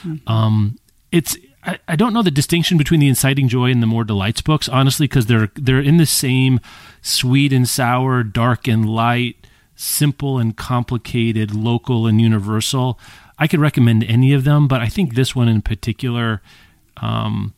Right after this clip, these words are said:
Speaker 2: is kind of, it's, he's not gonna give you advice for living, but as an exemplar for a way to be and to deal with complexity, I'm not sure anyone's better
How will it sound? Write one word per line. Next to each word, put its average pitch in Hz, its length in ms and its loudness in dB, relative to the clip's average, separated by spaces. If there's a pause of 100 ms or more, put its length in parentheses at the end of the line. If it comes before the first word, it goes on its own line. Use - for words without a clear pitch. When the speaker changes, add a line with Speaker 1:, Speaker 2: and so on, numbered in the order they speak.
(420)
Speaker 2:
is 127 140 -2
kind 214 260 2
of, 151 180 -2 (380)
it's, - 280 -8
he's 156 200 2
not 202 220 2
gonna 214 200 0
give 151 380 0
you 143 180 2
advice 120 420 -2
for 110 180 -4
living, 135 460 -2 (540)
but 135 220 -4 (340)
as 135 200 -4
an 131 60 -2
exemplar 135 520 -2
for 131 160 -4
a 113 60 2
way 117 200 0
to - 180 -6
be 131 540 -6
and 123 140 0
to 123 80 -4
deal 110 300 -6
with 151 160 -6
complexity, 165 760 -6
I'm 196 180 2
not 143 160 2
sure 110 140 -2
anyone's 101 400 -2
better 92 400 -8